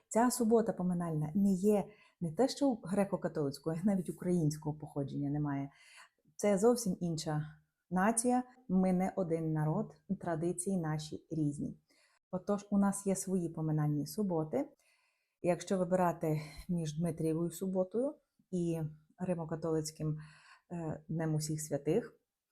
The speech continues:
я думаю, вибір очевидний. Краще вже піти і вшанувати усіх святих, і помолитися за душі своїх родичів, ніж, зрештою, шанувати сатану, який пропагує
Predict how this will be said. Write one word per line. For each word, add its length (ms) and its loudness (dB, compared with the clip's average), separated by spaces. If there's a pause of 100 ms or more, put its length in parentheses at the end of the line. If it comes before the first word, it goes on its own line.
(340)
я 200 -2
думаю, 420 -2
вибір 360 -2
очевидний. 560 -6 (1120)
Краще 420 4
вже 160 -4
піти 500 0 (240)
і 80 -8
вшанувати 520 -2
усіх 320 -4
святих, 640 0
і 240 -2 (200)
помолитися 540 2
за 80 2
душі 280 -2
своїх 340 -6
родичів, 520 2 (320)
ніж, 540 4 (100)
зрештою, 760 0 (380)
шанувати 540 2
сатану, 600 2
який 220 -6
пропагує 680 -4